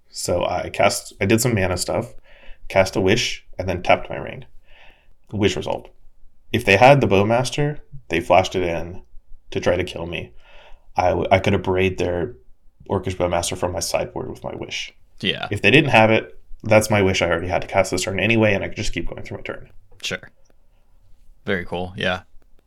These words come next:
Speaker 1: Lots of cool stuff like that. Also, every time I cast a Wish and didn't immediately cast the card, all of my opponents didn't know what was happening.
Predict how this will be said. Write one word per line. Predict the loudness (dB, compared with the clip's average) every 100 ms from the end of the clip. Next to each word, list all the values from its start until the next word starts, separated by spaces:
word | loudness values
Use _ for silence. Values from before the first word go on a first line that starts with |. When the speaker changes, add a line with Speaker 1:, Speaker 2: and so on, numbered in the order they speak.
| 2
Speaker 1:
Lots | 2 2
of |
cool | 0 0
stuff | 0 0
like | 0 0
that. | -2 4
Also, | 4 6 6
every | 4 4
time | 4 4
I | 2
cast | 0 -2 0 0 -2
a | -2
Wish | 0 -2
and | -4
didn't | -2 -2
immediately | -2 -4 -4 -4 0
cast | 0 0
the | 0
card, | 0 0 -6 -2
all | 0 2
of | -2
my |
opponents | -4 -4 -6 -6 -10 -10
didn't | -10 -6
know | -6
what | -6
was | -6
happening. | -6 -6 -8